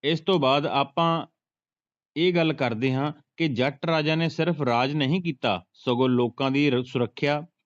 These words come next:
ਧਰਮ ਦੀ ਰੱਖਿਆ ਤੇ ਨਿਆਂ ਦੀ ਸਥਾਪਨਾ ਕੀਤੀ। ਉਹਨਾਂ ਦੀ ਦਲੇਰੀ, ਆਤਮ ਗੌਰਵ ਅਤੇ ਮਿਹਨਤ ਨੇ ਜੱਟ ਕੌਮ ਨੂੰ ਸਦੀਵੀ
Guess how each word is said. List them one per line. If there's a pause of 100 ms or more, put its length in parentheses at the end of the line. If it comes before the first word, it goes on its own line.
(140)
ਧਰਮ
ਦੀ
ਰੱਖਿਆ
ਤੇ
ਨਿਆਂ
ਦੀ
ਸਥਾਪਨਾ
ਕੀਤੀ।
ਉਹਨਾਂ
ਦੀ
ਦਲੇਰੀ,
ਆਤਮ
ਗੌਰਵ
ਅਤੇ
ਮਿਹਨਤ
ਨੇ
ਜੱਟ
ਕੌਮ
ਨੂੰ
ਸਦੀਵੀ